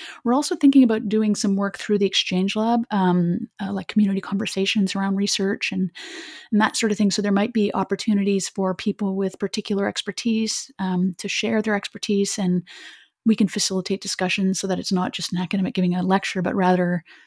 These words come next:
interacting with community around good conversations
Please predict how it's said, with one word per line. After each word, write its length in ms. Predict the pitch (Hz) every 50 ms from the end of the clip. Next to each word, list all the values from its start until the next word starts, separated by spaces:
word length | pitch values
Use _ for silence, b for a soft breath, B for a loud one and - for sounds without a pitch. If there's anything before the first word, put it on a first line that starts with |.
| b b _ _
interacting 520 | - 208 185 - 208 190 196 - - 220 196
with 140 | 196 175
community 420 | - - - 196 190 196 202 196 185
around 280 | 185 190 180 180 180 - _ _ _ _ _ _ _ _ -
good 120 | - 190
conversations 920 | - - - 196 190 175 - - 180 190 - - 247 262 285 277 - -